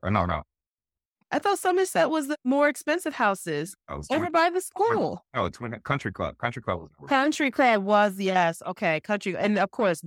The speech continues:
Speaker 2: Country Club, the name of it. So,
Speaker 1: Yeah.
Speaker 2: yes, that if you were in Country Club, I guess you were the closest to millionaires,
Speaker 1: Right.
Speaker 2: but I don't know if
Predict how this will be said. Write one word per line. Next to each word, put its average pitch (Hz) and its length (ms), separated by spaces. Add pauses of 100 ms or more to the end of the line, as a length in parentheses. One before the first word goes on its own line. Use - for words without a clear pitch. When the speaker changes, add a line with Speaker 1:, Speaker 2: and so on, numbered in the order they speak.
(100)
Speaker 2:
Country 180 280
Club, 147 260
the 151 80
name 151 220
of 139 120
it. 139 140 (380)
So, 202 160
Speaker 1:
Yeah. 180 180
Speaker 2:
yes, - 220
that 165 260
if 160 100
you 208 140
were 190 180
in 165 120
Country 170 220
Club, 170 140
I 156 60
guess 160 180
you 170 100
were 156 80
the 147 120
closest - 600
to 139 360
millionaires, 143 600
Speaker 1:
Right. - 120
Speaker 2:
but - 40
I 147 40
don't 151 140
know 147 100
if 143 80